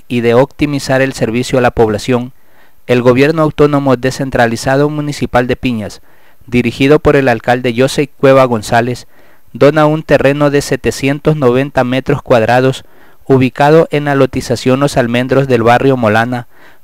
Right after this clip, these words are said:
para que el registro civil construya su local propio. La minuta está lista y la escritura será firmada por el primer personero municipal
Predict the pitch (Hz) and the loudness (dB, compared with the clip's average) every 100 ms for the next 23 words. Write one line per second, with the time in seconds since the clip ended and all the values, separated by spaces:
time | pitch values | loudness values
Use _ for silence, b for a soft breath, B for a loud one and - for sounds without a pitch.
0 | - 123 123 - 131 131 135 156 170 165 | -2 0 2 0 0 0 -2 -2 -2 -2
1 | 147 143 151 151 139 139 143 143 - 123 | 0 -2 0 -2 0 0 2 2 2 0
2 | 110 131 127 - 110 - 92 - b b | 2 0 0 0 0 0 -14 -16 b b
3 | b b b 123 123 131 135 147 170 - | b b b 0 0 0 -2 0 -2 0
4 | 156 151 151 - 151 143 131 131 131 - | 0 0 -2 -2 -4 -2 2 2 0 -2
5 | 120 - 139 143 135 135 135 135 117 123 | -2 2 2 2 0 0 0 -4 0 2
6 | 147 151 147 143 - 123 127 139 139 139 | 0 2 0 0 -2 -4 -2 0 -2 -2
7 | 123 120 123 135 135 131 - - 120 123 | -4 0 2 2 -2 -6 -8 0 0 0